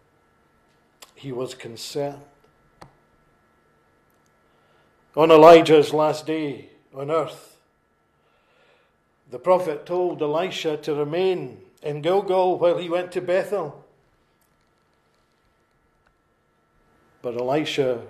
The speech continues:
refused. "As surely as the Lord lives, and as surely as you live,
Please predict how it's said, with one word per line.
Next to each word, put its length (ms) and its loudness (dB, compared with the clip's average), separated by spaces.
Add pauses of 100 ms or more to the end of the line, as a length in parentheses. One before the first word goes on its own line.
refused. 960 -6 (120)
"As 140 -10
surely 480 0
as 180 -2
the 140 -6
Lord 240 -2
lives, 560 -6 (1300)
and 120 -12
as 140 -4
surely 380 2
as 180 2
you 140 -4
live, 500 -8